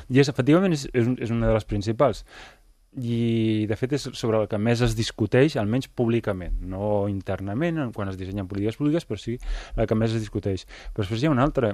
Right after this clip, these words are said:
que és tota la política de salut o política sanitària. Pensem que, eh, el gruix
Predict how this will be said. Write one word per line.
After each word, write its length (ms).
que 140
és 200
tota 220
la 80
política 400
de 100
salut 360
o 80
política 320
sanitària. 680
Pensem 500
que, 240
eh, 60
el 640
gruix 680